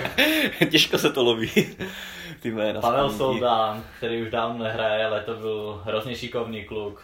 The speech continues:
Speaker 2: strašně rychlý. Vlastně ten pro mě znamená, ten se mnou udělal velký zlom ve florbale, jelikož já do toho roku dva tisíce dvanáct, dva tisíce třináct jsem byl takovej zavalitější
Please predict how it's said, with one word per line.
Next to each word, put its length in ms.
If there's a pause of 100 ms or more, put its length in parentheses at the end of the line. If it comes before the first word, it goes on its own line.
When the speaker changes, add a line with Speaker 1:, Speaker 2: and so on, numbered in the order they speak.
Speaker 2:
strašně 380
rychlý. 560 (1160)
Vlastně 280
ten 240
pro 240
mě 300 (200)
znamená, 560
ten 200 (140)
se 100
mnou 240
udělal 260
velký 280
zlom 220
ve 60
florbale, 640 (220)
jelikož 320
já 300
do 180
toho 180
roku 200
dva 140
tisíce 380
dvanáct, 360
dva 80
tisíce 360
třináct 460
jsem 100
byl 100
takovej 300
zavalitější 840